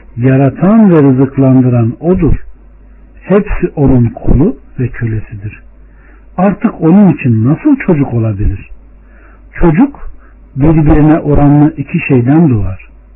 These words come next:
Şanı yüce ve münezzeh olan Allah'ın ise naziri yoktur.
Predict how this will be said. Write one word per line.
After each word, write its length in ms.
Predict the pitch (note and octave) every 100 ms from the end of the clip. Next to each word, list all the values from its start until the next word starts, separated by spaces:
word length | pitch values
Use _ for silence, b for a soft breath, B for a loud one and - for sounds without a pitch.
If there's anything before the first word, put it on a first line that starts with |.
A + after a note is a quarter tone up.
| b b b -
Şanı 500 | - - C3+ C3 A#2+
yüce 520 | A2 A2+ G2+ D3 F#3 - b b b - B2
ve 200 | B2 D3
münezzeh 680 | C#3 B2 B2 G#2+ C3+ D#3 -
olan 260 | B2+ A#2 -
Allah'ın 480 | C3+ A#2 A2 D3+ F3+
ise 280 | - A#2+ G2 b b b -
naziri 520 | A#2+ A2+ G#2+ G#2 G#2 G#2
yoktur. 400 | A#2 - -